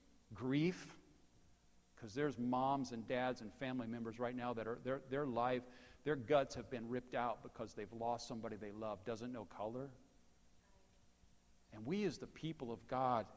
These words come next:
S H C, Souls Harbor Church here in Plainfield, are called to bring hope to people, to make a difference in somebody's life. I got a call about three weeks ago or so now from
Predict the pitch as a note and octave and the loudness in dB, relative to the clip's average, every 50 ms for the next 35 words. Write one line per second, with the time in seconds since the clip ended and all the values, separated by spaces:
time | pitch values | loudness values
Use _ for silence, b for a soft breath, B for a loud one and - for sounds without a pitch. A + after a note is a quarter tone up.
0 | - - B2 C#3+ D3 - - D#3 C3+ C3 - - - - C3+ C3+ C3+ B2+ A2 - | -4 0 0 0 0 2 0 0 0 0 -2 -4 -4 -2 0 2 2 0 0 -2
1 | - - C3 C3+ C#3+ C3+ - - C#3 C#3 C#3 B2+ A2+ - - - - C3+ B2+ - | -6 -2 0 0 0 0 0 0 0 2 2 0 -6 -6 -4 -2 -2 -2 -2 -4
2 | - - C3+ B2+ A#2 A2 G#2+ - - B2+ B2 C3 C3 - - A#2 G#2+ G#2 A2 - | -4 -2 -2 -2 -2 -4 -6 -6 -4 -2 -2 -2 -2 -2 -4 -4 -4 -4 -8 -12
3 | - - - B2+ C3 C#3 C#3+ C3 - G2+ - - - A#2 B2+ C3 C#3 C#3 C3+ B2+ | -12 -4 0 2 2 2 2 -2 -8 -14 -16 -14 -6 -4 -2 0 0 -2 -2 -4
4 | B B B B B B B - - - - C#3+ C#3+ C#3 C3 - - - - - | B B B B B B B -20 -12 -2 2 2 4 2 2 -2 -8 -16 -18 -20
5 | - - - - - C3+ D3 C#3 - B2 A2+ B2+ A2 A2+ B2 A#2+ - C3+ G2 - | -20 -20 -20 -8 -4 -4 -4 -4 -4 -8 -6 -6 -4 -4 -4 -4 -4 -8 -6 -4
6 | C3+ C3+ - - A2+ G2+ - G#2+ G#2+ - - B2+ B2+ B2 A2 G#2+ A2 G2 A2+ A#2 | -6 -4 -4 -8 -10 -10 -10 -12 -12 -8 -6 -4 -2 -2 -2 -4 -6 -8 -6 -4
7 | A#2+ B2 A#2 G#2 - - B B B B B B B B - C3+ B2+ C#3+ C3+ B2 | -2 -2 -2 -4 -6 -12 B B B B B B B B 0 6 8 10 8 8
8 | A2 - - - D3 C#3+ C#3+ C#3 C3+ C3 B2 A2+ A#2+ A#2 A#2 B2 - - - B2+ | 6 0 2 8 10 12 12 12 12 10 8 8 6 6 4 4 2 -6 -2 0
9 | C3+ C#3+ C3+ A#2 B2+ B2 B2 - - - - A#2+ G#2+ F#2+ G#2+ A#2 A2 G#2+ A2 A2 | 0 2 4 4 2 2 2 -2 -8 -6 -6 -8 -8 -6 -4 -2 -2 0 -2 -2
10 | A2 G#2+ G2+ G2+ - - - A#2 A2 A2 A2 A2 A2 A#2 A#2+ A#2+ A#2 A2 A2 - | -4 -4 -4 -6 -8 -2 0 0 0 0 0 -2 -2 0 0 0 0 0 -2 -4
11 | - - B2+ A2+ A2 G#2+ G#2 | -6 -6 -4 -4 -4 -4 -6